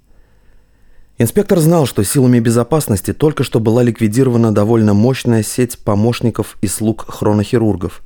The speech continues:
но успокаивало его это обстоятельство мало. Все казалось,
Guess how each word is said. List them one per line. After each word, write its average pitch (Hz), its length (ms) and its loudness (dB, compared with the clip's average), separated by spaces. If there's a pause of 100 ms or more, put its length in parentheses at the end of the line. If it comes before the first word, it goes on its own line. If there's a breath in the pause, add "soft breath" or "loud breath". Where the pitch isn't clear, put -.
(580 soft breath)
но 95 160 2
успокаивало 107 720 0
его 98 300 0
это 98 220 0
обстоятельство 92 680 -2
мало. 80 320 -4 (1700 soft breath)
Все - 260 -2
казалось, 156 520 0